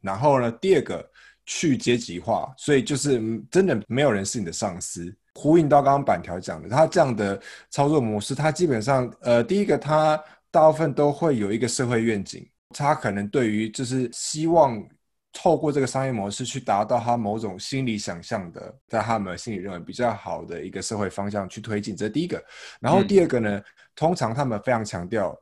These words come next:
Speaker 1: 在地，呃，在地营造，呃，在地食材、社区营造，呃，
Speaker 2: 嗯，
Speaker 1: 类似这样的一个
Speaker 2: 在地咖啡豆。
Speaker 1: 英国闹钟咖啡，不过我们有本地的这个烘咖啡的，对不对？
Speaker 2: 哦，对。
Speaker 1: 呃，公司，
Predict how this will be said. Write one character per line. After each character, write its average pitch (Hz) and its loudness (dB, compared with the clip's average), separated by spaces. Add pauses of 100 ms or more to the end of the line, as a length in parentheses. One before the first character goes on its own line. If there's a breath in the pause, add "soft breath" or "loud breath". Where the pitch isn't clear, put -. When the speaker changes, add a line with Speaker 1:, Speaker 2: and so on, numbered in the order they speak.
Speaker 1:
在 110 4
地， 101 -4 (380)
呃， - -12
在 127 2
地 110 0
营 87 -6
造， 95 -2
呃， 82 -8
在 131 2
地 131 2
食 104 -4
材、 95 -2 (100)
社 123 0
区 123 0
营 98 -2
造， 98 -2 (380 soft breath)
呃， 85 -4
Speaker 2:
嗯， 82 -6
Speaker 1:
类 113 4
似 107 -2 (100)
这 113 2
样 98 2
的 90 -6
一 - -12
个 113 -6
Speaker 2:
在 110 -2
地 104 -4
咖 107 -2
啡 95 -6
豆。 - - (360)
Speaker 1:
英 139 -2
国 117 0
闹 120 0
钟 107 -2
咖 95 -2
啡， 87 -4
不 117 -4
过 123 4
我 90 -2
们 104 -2
有 90 0 (100)
本 92 -2
地 165 2
的 101 0
这 120 -4
个 101 -2
烘 139 -2
咖 127 2
啡 123 0
的， 95 -4 (220)
对 - -12
不 - -6
对？ 95 -4
Speaker 2:
哦， 123 0
对。 - 0
Speaker 1:
呃， 143 4
公 131 -2
司， 127 -6